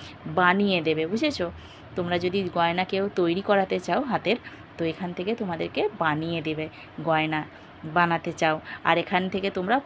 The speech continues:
উম, বিভিন্ন স্টোন, যে, উম, ধারণের জন্য যে স্টোনগুলোর কথা আমি বলছিলাম এতক্ষণ ধরে,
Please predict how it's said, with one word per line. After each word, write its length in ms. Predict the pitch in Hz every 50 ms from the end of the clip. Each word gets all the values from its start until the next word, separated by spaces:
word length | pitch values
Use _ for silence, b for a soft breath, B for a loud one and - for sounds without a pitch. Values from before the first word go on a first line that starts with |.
| - -
উম, 320 | 170 165 165 165 165 165 160
বিভিন্ন 300 | 170 175 180 208 208 226
স্টোন, 400 | 240 - - - - 208 214 202 175 160 151 -
যে, 420 | 165 156 175 175 175 175 170 170 165
উম, 340 | 165 165 165 165 165 165 165 - B B B -
ধারণের 500 | 165 - 196 190 196 208 214 226 226 196
জন্য 280 | 185 208 208 208 208 202
যে 180 | 190 196 196 190
স্টোনগুলোর 720 | - - - - - 202 202 202 202 185 190 196 196 190
কথা 260 | - 175 165 - - 185
আমি 160 | 185 185 185 175
বলছিলাম 460 | 180 175 185 180 - - 190 185 175
এতক্ষণ 440 | 170 160 - 175 - - - 175 175
ধরে, 220 | 165 160 190 -